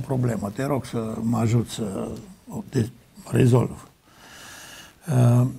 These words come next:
zice: "Am primit o Biblie și în satul meu locuiesc acolo." Mi-a spus: "Unde?"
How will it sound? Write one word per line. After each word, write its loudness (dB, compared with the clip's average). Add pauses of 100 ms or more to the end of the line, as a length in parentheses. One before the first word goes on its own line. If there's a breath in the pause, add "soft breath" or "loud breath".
(120)
zice: 2
"Am 6
primit 6
o 2
Biblie 2
și -8
în 4
satul 0
meu 4
locuiesc 2
acolo." -2
Mi-a -2
spus: -8
"Unde?" -6